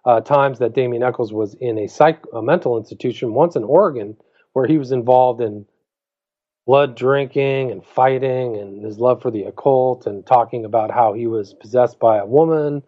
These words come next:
who gave him information and, you know, just all kinds of stuff. So he has quite the history, but yeah, he was found guilty in nineteen ninety-four, and then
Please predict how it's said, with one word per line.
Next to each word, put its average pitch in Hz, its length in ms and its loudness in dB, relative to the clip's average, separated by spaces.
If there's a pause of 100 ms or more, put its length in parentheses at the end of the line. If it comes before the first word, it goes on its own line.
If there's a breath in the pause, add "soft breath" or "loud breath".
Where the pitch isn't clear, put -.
(500)
who 110 240 2
gave 120 200 2
him 117 140 -4
information 151 920 0
and, 135 180 -4
you 135 60 0
know, 104 160 -10
just - 220 -20
all 151 280 4
kinds 135 300 0
of 107 80 -6
stuff. 110 220 -2 (420)
So 120 540 2 (400 soft breath)
he 185 220 0
has 175 300 2
quite - 380 2
the 135 120 -2
history, 110 460 -6
but 110 200 -14
yeah, 120 200 -8
he 131 140 -4
was 208 160 -4
found 180 320 0
guilty 170 320 0
in 156 60 -2
nineteen 151 300 -2
ninety-four, 143 400 0
and 113 180 -6
then 147 420 2